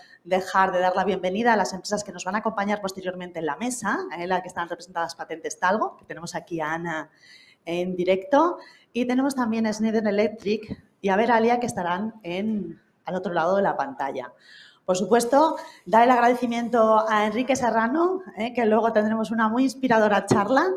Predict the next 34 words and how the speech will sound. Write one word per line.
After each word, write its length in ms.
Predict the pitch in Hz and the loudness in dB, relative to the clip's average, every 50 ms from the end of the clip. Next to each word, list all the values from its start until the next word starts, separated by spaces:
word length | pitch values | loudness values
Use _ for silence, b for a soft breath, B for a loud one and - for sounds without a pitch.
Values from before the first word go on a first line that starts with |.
| B B B B B B B B _ | B B B B B B B B _
a 100 | 226 220 | 6 6
los 160 | 220 226 226 | 6 6 4
profesores 1160 | - - 214 240 226 - 240 233 - - 277 277 285 277 269 233 214 185 170 165 - - - - _ _ _ _ _ _ _ | 2 0 0 0 0 0 -2 -2 2 4 6 6 6 6 6 4 4 2 2 0 -2 -6 -10 -16 _ _ _ _ _ _ _
que 120 | - 233 | 0 0
habéis 240 | 214 220 247 240 - | 2 2 2 0 -2
hecho 240 | 277 269 - 269 - | -2 0 0 2 4
posible, 720 | 214 208 214 - - 254 254 214 220 202 180 165 170 - | 4 2 2 2 2 4 4 4 4 4 4 4 2 0
que 80 | - 208 | -2 -2
algunos 320 | 190 190 208 220 233 214 | 0 0 0 -2 0 0
de 60 | 220 220 | 0 0
ellos 120 | 220 214 | 0 -2
estáis 320 | 220 196 - 208 208 - | -2 0 0 0 0 0
aquí, 300 | 208 185 - 214 220 214 | -2 -2 0 0 0 2
que 80 | 208 196 | 2 0
habéis 140 | 185 190 240 | 0 0 -2
hecho 200 | 226 - 226 - | -4 -4 -6 -6
posibles 440 | 214 - - 226 202 208 190 185 214 | -6 -4 -4 -2 -2 -2 -2 -2 -4
esta 200 | 202 - 220 202 | -4 -4 -4 -4
jornada, 580 | - - 175 180 180 175 190 220 254 302 320 B B B B B B B B _ | -4 -6 -6 -4 0 2 4 4 4 2 0 B B B B B B B B _
pero 180 | 202 208 202 | 2 4 4
no 100 | 214 233 | 2 4
por 160 | - 196 190 | 4 4 6
la 80 | - - | 6 4
jornada 380 | - - 220 196 196 180 180 185 | 4 2 -2 -2 0 0 0 0
en 60 | 180 | -2
sí, 160 | 180 - 208 | -2 -4 -2
sino, 240 | 196 196 185 180 - | -2 -2 -4 -4 -4
sino 280 | - - - 196 190 185 | -2 -2 0 0 0 0
porque 220 | 190 185 185 202 | -2 -2 -2 0
yo 140 | 196 202 208 | -2 0 0
creo 120 | 254 233 | 0 0
que 140 | 233 214 208 | 0 -4 -6
cada 340 | - - 208 202 220 233 226 | -2 2 4 4 4 4 4
día 360 | 208 226 226 247 269 320 330 | 2 2 2 2 2 0 -2